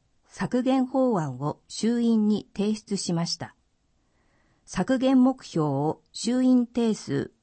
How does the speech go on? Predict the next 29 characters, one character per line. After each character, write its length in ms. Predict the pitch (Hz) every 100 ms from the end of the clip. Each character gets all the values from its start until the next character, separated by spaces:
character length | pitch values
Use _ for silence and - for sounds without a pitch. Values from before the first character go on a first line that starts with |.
| _ -
四 260 | 226 262
百 280 | 233 147 139
六 300 | 143 - 208
十 240 | 185 170
五、 280 | 165 151 - _ _ _ _ _ _
小 320 | - - 233
選 340 | 247 226 233 220 - _
挙 140 | - 208
区 280 | - 110 _ _ -
二 100 | 180
百 260 | 240 247
八 120 | 214 196 190
十 220 | 165 175 165
九、 360 | - 170 117 _ _ _ _ _
比 200 | - 180
例 220 | 214 233
代 220 | 220 220 196
表 380 | - 120 123 - _
百 300 | - 202 247
七 300 | 240 226 220
十 240 | 165 143
六 360 | 135 131 185 180 _ _ _ -
の 220 | 165 165 _ _ -
一 260 | - 277
割 260 | 269 196 156
と 140 | 147
明 240 | 151 165 147
記 120 | -
し、 300 | - 139 139